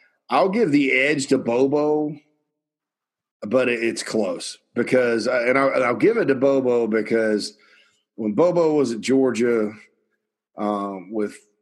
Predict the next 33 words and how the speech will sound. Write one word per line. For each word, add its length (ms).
roughly 480
the 120
same 440
level 340
personnel, 720
they 120
were 100
a 40
lot 220
more 240
explosive, 760
um, 460
than 160
Chaney. 360
But 120
Cha-, 220
Chaney 320
certainly 340
did 160
a 40
better 260
job 300
than 120
whoever 300
they 100
replaced 480
him 80
with 200
last 260
year, 100
I 120
think, 200
fully. 360